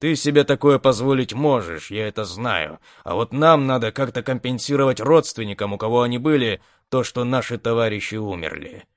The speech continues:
Чёртовы вояки. Миллион нам не доплатили». «Ис»,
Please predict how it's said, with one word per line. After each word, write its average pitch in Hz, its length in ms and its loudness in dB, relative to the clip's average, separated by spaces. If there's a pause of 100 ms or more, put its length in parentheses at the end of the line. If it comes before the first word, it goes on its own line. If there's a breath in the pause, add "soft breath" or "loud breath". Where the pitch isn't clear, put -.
(260)
Чёртовы 90 720 -6
вояки. 85 760 -6 (260)
Миллион 156 580 4
нам 104 180 -4
не 98 100 -6
доплатили». 92 760 -6 (680)
«Ис», 117 500 -2